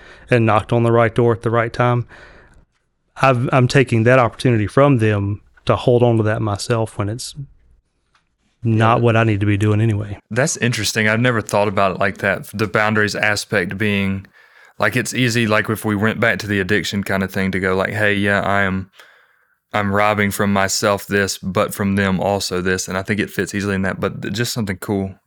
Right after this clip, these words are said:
Speaker 2: just that I wanted to highlight that you just said, like, there can be moments where stepping outside of the boundaries that are healthy for our own lives, we rob people that we don't even know,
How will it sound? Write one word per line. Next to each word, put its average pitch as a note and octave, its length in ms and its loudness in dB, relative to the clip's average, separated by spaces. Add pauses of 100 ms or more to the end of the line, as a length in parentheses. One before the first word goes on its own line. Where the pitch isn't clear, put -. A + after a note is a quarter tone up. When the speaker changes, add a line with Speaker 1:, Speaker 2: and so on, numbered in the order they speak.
(100)
Speaker 2:
just - 260 -14
that F#2+ 160 -2
I F#2 60 2
wanted F#2+ 220 0
to F#2 60 -2
highlight F#2+ 220 0
that F#2+ 100 -6
you F2+ 100 -4
just F#2 220 -6
said, F#2+ 200 -4
like, F#2 280 -4 (920)
there A2+ 180 0
can B2+ 160 -2
be A#2 100 2
moments G#2+ 460 0
where G#2 120 0
stepping G#2 420 -2
outside G2+ 340 -2
of G2 80 -4
the F#2+ 80 -2
boundaries F#2+ 560 0
that G2 160 -2
are F#2+ 100 0
healthy G2 380 -2
for F#2 200 -2
our F#2 140 0
own G2 140 0
lives, F#2 380 -2
we G2+ 220 -2
rob G2 340 0
people G2+ 320 -4
that F#2 160 -2
we G2+ 100 -2
don't F#2+ 140 0
even F#2 260 -6
know, F#2+ 380 -6